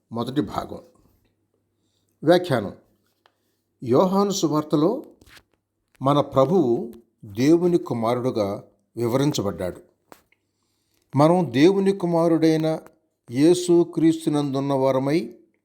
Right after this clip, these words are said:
సత్యవంతుని యందున్నాము, ఆయనే నిజమైన దేవుడును నిత్యజీవమునై ఉన్నాడు అని యోహాను పత్రిక, మొదటి పత్రిక, ఐదవ అధ్యాయం ఇరవై వచనంలో చూస్తున్నాం. అవతారంలో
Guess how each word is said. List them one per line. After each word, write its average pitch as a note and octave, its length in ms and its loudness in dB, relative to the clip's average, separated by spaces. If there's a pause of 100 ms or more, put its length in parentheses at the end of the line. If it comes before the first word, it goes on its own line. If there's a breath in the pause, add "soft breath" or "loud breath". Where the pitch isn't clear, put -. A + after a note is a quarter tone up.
(320)
సత్యవంతుని E3 800 2
యందున్నాము, C#3 720 -2 (580)
ఆయనే E3 520 4
నిజమైన D3+ 560 0
దేవుడును C3+ 720 -2 (420)
నిత్యజీవమునై D3 800 0
ఉన్నాడు C#3 540 -2 (220)
అని C#3+ 380 -4 (380)
యోహాను D#3 460 4
పత్రిక, C3+ 440 -6 (360)
మొదటి D#3 280 -2
పత్రిక, A2+ 520 -2 (280)
ఐదవ C#3 320 2
అధ్యాయం B2 540 -2 (220)
ఇరవై C3 220 -2
వచనంలో B2 440 -2
చూస్తున్నాం. G#2 580 -8 (1400)
అవతారంలో B2+ 800 2